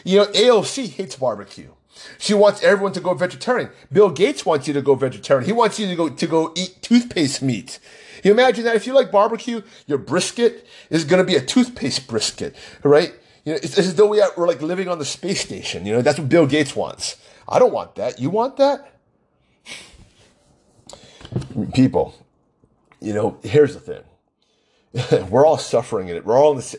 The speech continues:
we're all on the same team right now. Now, a lot of you, I'm not sure if you're Democrat or Republican or anything, but unfortunately here in America, we only have two choices.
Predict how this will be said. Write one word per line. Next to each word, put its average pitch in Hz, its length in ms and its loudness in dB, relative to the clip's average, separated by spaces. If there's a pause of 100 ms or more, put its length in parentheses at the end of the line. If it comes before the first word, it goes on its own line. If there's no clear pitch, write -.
we're 135 180 4
all 139 320 4
on 123 60 -4
the 110 100 -14
same 95 280 -12
team 107 240 -14
right 80 180 -12
now. 65 240 -16 (600)
Now, 139 180 6
a - 20 8
lot 160 220 6
of 151 120 -2
you, 151 140 -2
I'm 139 120 -4
not 151 120 -8
sure 170 160 -10
if 147 100 -10
you're 120 120 -14
Democrat 180 680 2
or 101 220 -4 (180)
Republican 175 540 0
or 127 160 -2
anything, 143 440 -4 (520)
but 123 320 -2
unfortunately 147 680 2
here 170 140 2
in 160 60 0
America, 175 380 -4
we 139 80 -4
only 196 160 -2
have 143 100 -2
two 170 140 -6
choices. - 600 -8